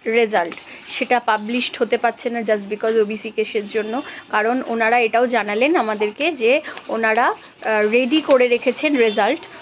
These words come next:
ওনাদের কাছে, আহ, সবার, আহ, খাতা চেক করা, আহ, নাম শর্টলিস্টেড করা ক্যান্ডিডেটদের সব কিছু হয়ে গেছে, কিন্তু ওনারা রেজাল্টটা ডিক্লেয়ার করতে পারছেন না just because the ওবিসি case।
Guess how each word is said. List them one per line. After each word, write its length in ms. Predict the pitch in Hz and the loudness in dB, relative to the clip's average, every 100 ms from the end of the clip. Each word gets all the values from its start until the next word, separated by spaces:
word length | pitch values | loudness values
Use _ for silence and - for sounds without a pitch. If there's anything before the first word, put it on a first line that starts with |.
| - | -4
ওনাদের 380 | 226 233 233 247 | -2 0 0 0
কাছে, 420 | 254 247 - 269 | 0 -2 2 2
আহ, 920 | 254 - - - - - - - 220 | 2 -4 -18 -18 -18 -18 -18 -4 -2
সবার, 480 | 220 240 226 240 254 | 0 0 2 0 2
আহ, 360 | 240 226 214 208 - | 2 4 2 0 -4
খাতা 300 | 226 220 226 | -4 -2 0
চেক 200 | 247 233 | -2 -2
করা, 480 | - 233 233 233 233 - - - - | 2 2 4 4 2 -2 -12 -14 -4
আহ, 180 | 220 | -2
নাম 320 | 214 214 208 240 | 0 0 0 0
শর্টলিস্টেড 680 | - 220 240 240 - 247 - | 0 -2 -2 -4 -2 -4 2
করা 240 | 240 226 | 2 2
ক্যান্ডিডেটদের 680 | 233 208 220 220 220 226 254 | 0 -2 -4 -6 -4 -2 -2
সব 160 | 226 - | -4 -6
কিছু 240 | 233 - 240 | -8 -6 0
হয়ে 200 | 220 214 | 2 2
গেছে, 280 | 220 - | 0 -2
কিন্তু 300 | 302 233 240 | -10 -6 -2
ওনারা 340 | 233 220 226 277 | 0 2 2 2
রেজাল্টটা 540 | 226 208 220 220 285 | 2 2 0 0 -2
ডিক্লেয়ার 460 | 269 220 208 208 214 | -2 -4 -2 0 0
করতে 280 | 214 - 214 | -4 -6 -4
পারছেন 380 | 202 196 226 | -2 -4 -8
না 80 | 247 | -6
just 260 | 254 220 208 | 0 0 -2
because 280 | - 262 311 - - - - | -4 -2 -2 -4 -16 -16 -4
the 100 | 220 - | -2 0
ওবিসি 420 | 240 220 214 - 196 | 0 -2 -6 -8 -8
case। 180 | - | -10